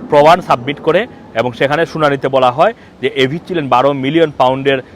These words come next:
চোরাচালানের মূল পরিকল্পনাকারী। বিশ মে এভিদকে পঁচিশ বছরের কারাদণ্ড দেওয়া হয়। জাস্টিস অ্যাডাম হিডলস্টন তাকে একটি সংগঠিত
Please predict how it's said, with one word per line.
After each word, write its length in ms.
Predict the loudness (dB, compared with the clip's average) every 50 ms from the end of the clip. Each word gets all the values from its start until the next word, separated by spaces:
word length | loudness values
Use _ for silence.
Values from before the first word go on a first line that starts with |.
| -16 -8 -2
চোরাচালানের 540 | 0 0 2 2 0 0 0 0 -2 -4 -4
মূল 240 | -2 -2 -2 -2
পরিকল্পনাকারী। 880 | 0 -2 -2 -2 -2 -2 -4 -4 -2 -2 -2 -2 0 0 0 0 -2 -4 -8 -10 -20 -20 -20 -20 -20 -18 -6 -2
বিশ 220 | 0 0 0 -2 -6 -10 -16
মে 380 | -10 -6 -4 -2 0 -2 -2 -4 -8 -20 -20 -20 -20 -20 _ -20 -20 -20 -16 -8
এভিদকে 520 | -4 -2 0 0 0 -2 -2 0 0 0 0
পঁচিশ 320 | 0 -2 -4 -4 -6 -8
বছরের 280 | -6 -6 -4 -4 -2 0
কারাদণ্ড 380 | 0 0 2 2 0 -2 0
দেওয়া 160 | 0 2 0
হয়। 160 | 2 0 -2 -4 -4 -10 -20 -16 -6 -2
জাস্টিস 420 | -2 -2 -2 -2 -6 -4 -4 -4 -6 -8 -10 -4
অ্যাডাম 380 | -2 0 2 2 2 0 0 -4 -16 -20 -20 -20 -20 -20 -20 -20 -8 -2
হিডলস্টন 580 | -2 0 2 0 0 -2 -4 -2 -2 -2 -2 0
তাকে 320 | 0 -2 0 0 2 0
একটি 380 | 0 0 -2 -6 -8 -8 -10 -10
সংগঠিত 580 | -6 -6 -6 -4 -4 -4 -4 -2 0 0 0